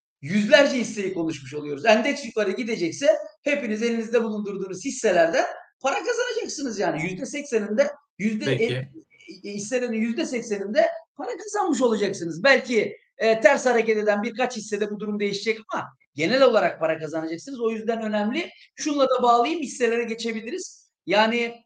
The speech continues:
Speaker 1: e, evet, güçlü bir biçimde alçalan trendi kırdık. Her şey güzel görünüyor. Ama söylediğim gibi bakın, benim, e,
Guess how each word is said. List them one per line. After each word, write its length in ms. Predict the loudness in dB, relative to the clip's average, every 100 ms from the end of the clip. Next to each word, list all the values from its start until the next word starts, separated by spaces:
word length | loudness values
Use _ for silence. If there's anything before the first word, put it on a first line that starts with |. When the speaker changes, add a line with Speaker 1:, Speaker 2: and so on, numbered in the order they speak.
| -14 -2
Speaker 1:
e, 80 |
evet, 520 | 0 2 4 4 2 -4
güçlü 280 | -8 -8
bir 80 | -8
biçimde 300 | -8 -6 -2
alçalan 440 | -2 -2 -2 -2 -2
trendi 320 | -4 -6 -8
kırdık. 320 | -10 -10 0
Her 140 | 2 2
şey 240 | 0 -4
güzel 340 | 0 0 2
görünüyor. 440 | 0 -2 -2 -2 -2 -4 -10 -4
Ama 400 | 2 6 6 4 0
söylediğim 440 | 0 2 0 -4
gibi 200 | -6 -6
bakın, 340 | -8 -8 -10 -6
benim, 340 | -4 -2 -4 -4
e, 420 | 0 4 4 4